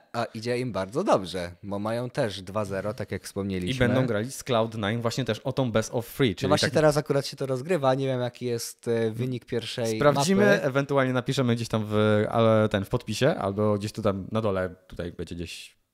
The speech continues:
Speaker 2: wrzucone.
Speaker 1: Damy wam może linka do, e, do strony, gdzie są w sumie wszelkie wyniki, bo jest to bardzo fajnie rozpisane. Macie tam drużyny, jacy są zawodnicy oraz tak naprawdę bezpośrednią tabelę.
Speaker 2: Razem z
Speaker 1: Overtake
Speaker 2: wynikami tak
Speaker 1: razem
Speaker 2: naprawdę.
Speaker 1: z wynikami, także, e,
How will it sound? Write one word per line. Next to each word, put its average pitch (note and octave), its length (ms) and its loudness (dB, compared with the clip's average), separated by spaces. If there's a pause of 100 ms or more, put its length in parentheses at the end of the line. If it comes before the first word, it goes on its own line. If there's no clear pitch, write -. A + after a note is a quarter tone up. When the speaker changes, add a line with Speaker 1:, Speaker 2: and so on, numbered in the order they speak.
Speaker 2:
wrzucone. F#2 420 -8 (340)
Speaker 1:
Damy F#3 220 4
wam E3+ 140 4
może D#3 260 0
linka E3 340 -4
do, C#3+ 400 2
e, C3 220 2
do C3 120 -6
strony, D3+ 380 -6
gdzie C#3 120 -10
są C#3 160 -6
w - 100 -16
sumie C#3 200 -4
wszelkie C#3 380 -4
wyniki, D#3 540 -4 (380)
bo B2+ 100 2
jest B2+ 140 2
to C#3 100 -2
bardzo C#3+ 320 -2
fajnie C3 260 -4
rozpisane. C3+ 540 -6
Macie A2 240 -4
tam G2+ 220 -6
drużyny, D#3 760 -4
jacy G#2+ 260 -8
są G#2 160 -8
zawodnicy G2+ 600 -6
oraz D#3+ 360 -4
tak - 160 -8
naprawdę C#3+ 440 -4
bezpośrednią C3+ 680 -4
tabelę. B2 500 -2 (380)
Speaker 2:
Razem A2+ 160 4 (100)
z C3 40 8
Speaker 1:
Overtake A#2 200 2
Speaker 2:
wynikami B2+ 420 4
tak A2+ 100 0
Speaker 1:
razem A#2 60 0
Speaker 2:
naprawdę. A#2 300 0
Speaker 1:
z - 20 2
wynikami, G2+ 480 -4
także, G#2+ 520 -2 (460)
e, G2 360 -2